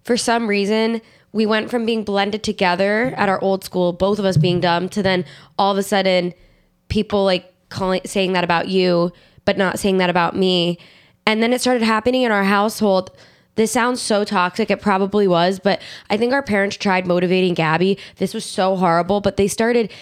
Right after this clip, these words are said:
hanging up my report card on the fridge and being like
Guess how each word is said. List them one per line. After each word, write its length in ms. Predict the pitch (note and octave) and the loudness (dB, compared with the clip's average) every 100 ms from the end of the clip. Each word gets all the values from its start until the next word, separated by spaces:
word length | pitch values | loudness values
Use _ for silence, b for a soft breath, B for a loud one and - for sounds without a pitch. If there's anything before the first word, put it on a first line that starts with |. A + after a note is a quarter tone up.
| B - | B -6
hanging 360 | A#3+ B3+ C4 B3 | -2 0 2 0
up 120 | - | 0
my 160 | G3+ | 0
report 480 | G#3 G3 - D4 G4+ | 0 -2 -2 -2 -2
card 280 | - A3+ F#3+ | -2 0 0
on 140 | G3 | 0
the 60 | F#3+ | -2
fridge 460 | - C#4+ D#4+ G3 - B B | -4 -2 -2 -4 -8 B B
and 140 | G#3 A3+ | -4 0
being 180 | A3+ | 0
like 280 | A3 G3+ - | 2 0 -4